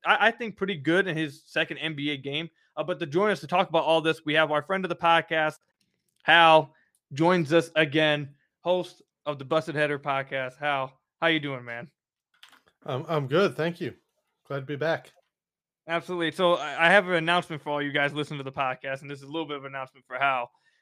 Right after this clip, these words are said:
Speaker 1: Uh, you guys won't be hearing much of Bryce anymore. Uh, Bryce is now with the Free Press,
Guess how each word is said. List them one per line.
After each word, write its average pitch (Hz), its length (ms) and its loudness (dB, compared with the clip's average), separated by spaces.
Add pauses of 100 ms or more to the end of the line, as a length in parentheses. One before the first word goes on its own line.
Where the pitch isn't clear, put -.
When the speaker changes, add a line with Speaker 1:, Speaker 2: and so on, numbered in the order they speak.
(160)
Speaker 1:
Uh, 127 180 -8
you 170 80 -8
guys 202 200 4
won't 202 180 0
be 185 100 0
hearing 180 360 2
much 175 240 2
of 151 120 -8
Bryce 175 340 6
anymore. 131 520 -8 (420)
Uh, 131 220 -10
Bryce 156 320 -2
is 143 100 -10
now 151 240 2
with 147 180 -8
the 139 80 -12
Free 151 240 -8
Press, 160 500 -4